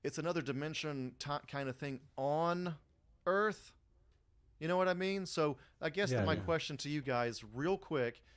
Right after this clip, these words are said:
Speaker 1: is, how physical and how th-, ethereal should Gaia be? Do you guys even have any thoughts on this? Let's go with, uh, Ben first.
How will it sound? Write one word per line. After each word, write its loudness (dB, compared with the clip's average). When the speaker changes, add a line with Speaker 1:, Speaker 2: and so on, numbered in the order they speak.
Speaker 1:
is, -4
how 0
physical 2
and -2
how -2
th-, -14
ethereal 0
should -4
Gaia 2
be? -6
Do -8
you -6
guys 0
even -8
have -6
any -2
thoughts -6
on -6
this? -8
Let's -8
go 0
with, -2
uh, 0
Ben -2
first. -8